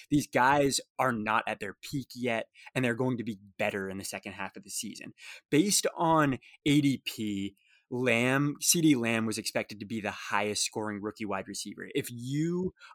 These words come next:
aligned an implied scoring total based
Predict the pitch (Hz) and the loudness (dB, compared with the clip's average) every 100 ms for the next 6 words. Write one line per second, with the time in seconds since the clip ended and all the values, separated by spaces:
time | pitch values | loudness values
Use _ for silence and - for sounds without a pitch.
0 | 139 117 110 110 120 117 113 95 - - | -4 -2 -2 0 2 0 -2 -4 -8 -2
1 | 110 110 113 113 - _ - - - 147 | 2 2 2 -2 -8 _ -2 -2 2 4
2 | 135 120 104 - 110 104 98 - - 113 | 4 2 -4 -6 -4 -4 -6 -10 -20 -6
3 | 117 131 143 - | 2 4 4 2